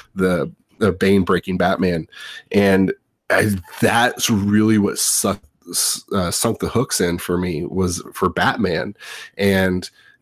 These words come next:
as the years went on, I started getting more into X-Men, Spider-Man, Batman. And then I started ex-, realizing the difference between the two companies. And, uh,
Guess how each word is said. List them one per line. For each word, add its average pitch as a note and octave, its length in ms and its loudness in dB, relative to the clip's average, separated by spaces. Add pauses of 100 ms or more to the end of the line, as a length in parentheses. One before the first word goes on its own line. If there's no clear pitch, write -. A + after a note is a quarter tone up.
(120)
as G2 200 0
the G2 80 4
years G2 320 4
went G2 160 0
on, A#2+ 220 2
I F#2 60 0
started F2+ 420 -4
getting F2 220 -4
more F2+ 200 0
into E2+ 260 -2
X-Men, G#2 460 0
Spider-Man, F#2 800 -2
Batman. F2 680 -4 (380)
And G2 120 0
then G2+ 80 4
I G2 40 2
started G2 280 2
ex-, - 280 -6
realizing G#2 560 4
the G2+ 80 4
difference F#2 440 -2
between F#2+ 420 -4
the F2 60 -6
two F#2 420 0 (120)
companies. F2+ 640 -2
And, F2+ 220 0 (540)
uh, - 60 -4